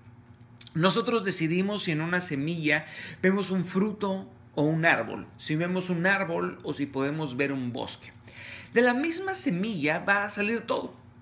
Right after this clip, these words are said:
Las cosas son tan pequeñas o tan grandes como decidamos verlas. El éxito, el éxito está en convertir las cosas pequeñas en grandes. Hay una palabra que, que me encanta,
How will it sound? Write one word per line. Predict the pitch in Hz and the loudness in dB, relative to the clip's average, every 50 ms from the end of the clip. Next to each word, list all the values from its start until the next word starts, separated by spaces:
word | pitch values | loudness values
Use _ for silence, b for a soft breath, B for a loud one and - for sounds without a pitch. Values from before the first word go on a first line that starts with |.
| - - - | -20 -18 -4
Las | - 190 190 - | -2 -2 -2 0
cosas | - 294 277 370 359 | -4 -4 -2 -2 -2
son | - - - 262 269 269 254 | 0 2 2 2 2 2 2
tan | - 226 233 240 | 2 0 0 0
pequeñas | - - - 170 160 147 147 147 147 127 - - - | -4 -4 -2 -2 -2 -2 -4 -6 -8 -10 -12 -10 -6
o | - 147 | -6 -6
tan | - - - 170 180 208 202 165 | -2 0 0 0 0 -2 -2 -2
grandes | 165 156 151 151 147 147 180 185 - - - - - - | 0 0 0 -2 -4 -6 -8 -10 -12 -16 -20 -20 -20 -12
como | - - 165 156 156 156 | -6 -4 -2 -2 0 0
decidamos | 156 143 - - 156 151 151 151 151 147 135 110 | -2 -2 -2 -2 2 2 2 2 2 0 -4 -4
verlas. | 95 - - - - - - - - - - - - - - - - - - | -6 -8 -8 -10 -12 -18 -18 -20 -20 -20 -20 -20 -20 -20 -20 -20 -20 -6 -2
El | 202 226 262 | 0 2 2
éxito, | 294 294 - - - 185 180 - - 156 190 - - - - - - - - - - | 0 0 -2 -4 -4 -4 -4 -4 -4 -4 -4 -6 -12 -20 -20 -20 -20 -20 -20 -6 -2
el | - 170 202 233 | 0 0 2 0
éxito | 254 254 - 285 277 269 - | -2 -2 -2 -2 -2 -2 -2
está | 175 147 - - - 196 190 | -4 -6 -4 0 2 2 2
en | 196 196 196 | 2 -2 -4
convertir | 196 196 175 151 139 139 - 180 170 170 170 | -4 -4 -2 -2 -2 -4 -4 -6 -6 -2 -2
las | 170 165 160 | -2 -2 -2
cosas | - - 156 - 156 165 - | -6 -8 -8 -8 -8 -10 -6
pequeñas | - 220 214 - 175 156 143 139 - - - - - B B B B B B - - - - | -4 -6 -4 -4 -4 -6 -6 -6 -10 -12 -14 -16 -20 B B B B B B -20 -20 -10 -8
en | 202 214 220 214 | -6 -6 -2 -2
grandes. | 247 240 202 175 - - - - - B B B B B B B B B | -2 -2 -2 -6 -10 -12 -14 -16 -18 B B B B B B B B B
Hay | - 330 330 - | 0 0 0 2
una | 381 339 - | 0 -4 -2
palabra | - 208 208 214 226 233 240 - 240 233 | -2 -2 0 0 0 0 0 -2 -4 -2
que, | - 208 180 170 - - - | -2 -2 -2 -2 -4 -6 -6
que | - 180 | -6 -6
me | 175 180 | -4 -4
encanta, | 180 170 180 226 214 196 - 170 165 170 - - - - | -4 -2 0 0 0 0 0 0 0 0 -4 -10 -16 -12